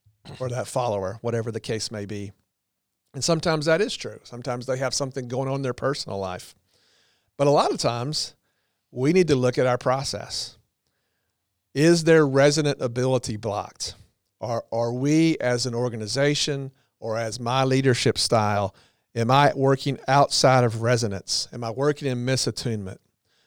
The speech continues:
So these relational attunement aspects of leadership, we find, are the most important way to reset, to help someone restart their role, their experience as part of the team.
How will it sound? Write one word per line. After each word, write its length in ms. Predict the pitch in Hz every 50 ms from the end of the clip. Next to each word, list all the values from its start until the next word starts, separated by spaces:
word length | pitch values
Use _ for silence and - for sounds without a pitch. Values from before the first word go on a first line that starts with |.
| _ _
So 120 | - -
these 160 | 151 170 160
relational 520 | 180 170 156 170 185 202 - - 226 208 202
attunement 440 | - - - 196 190 185 170 160 -
aspects 480 | 143 139 143 - - 156 143 135 -
of 140 | 139 127 123
leadership, 640 | 127 123 135 127 127 120 - - 127 113 - - _ _ _ _ _ _ _ _ _ -
we 220 | 127 147 175 185
find, 460 | 175 - 156 131 123 120 120 120 120 -
are 180 | 123 131 123
the 140 | 113 123 117
most 460 | 117 120 123 135 151 165 175 - -
important 460 | 170 147 - - 156 151 143 143 -
way 200 | - 127 127 127
to 120 | 120 113 110
reset, 760 | 110 113 117 127 139 143 139 - - - - 127 104 - - - _ _ _ _ _ _ _ _ _ _
to 120 | - 123 117
help 240 | 131 147 147 -
someone 440 | - - - 147 139 135 139 131 127
restart 640 | 127 120 120 127 135 143 - - - 135 123 120 117
their 180 | - 117 107 104
role, 480 | 107 120 135 139 139 139 135 127 127 _ _ _ _ _ _ _
their 160 | - 120 127
experience 580 | 120 - - - - 139 127 135 135 127 - -
as 100 | 117 -
part 260 | - - 123 123 117
of 60 | 110
the 80 | 113 104
team. 520 | - - 139 135 135 135 131 131 131 127